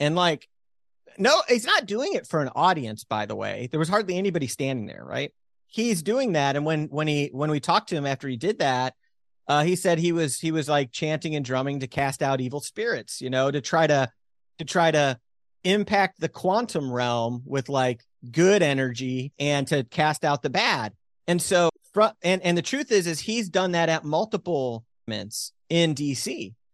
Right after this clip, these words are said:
And so when you understand that, that he's got this shamanistic belief about being able to, to,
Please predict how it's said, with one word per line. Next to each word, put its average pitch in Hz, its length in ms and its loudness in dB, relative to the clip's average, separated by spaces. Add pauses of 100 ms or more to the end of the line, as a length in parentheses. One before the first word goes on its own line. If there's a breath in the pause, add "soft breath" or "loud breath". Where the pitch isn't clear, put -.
(340 soft breath)
And 190 160 2
so 185 480 4
when 180 160 2
you 226 160 0
understand 208 720 0
that, 156 480 0
that 147 180 -2
he's 185 300 -2
got 160 240 0
this - 420 -6
shamanistic 170 680 0
belief 139 420 -2
about 135 280 -2
being 156 220 0
able 143 240 2
to, 131 260 0 (380 soft breath)
to, 135 380 2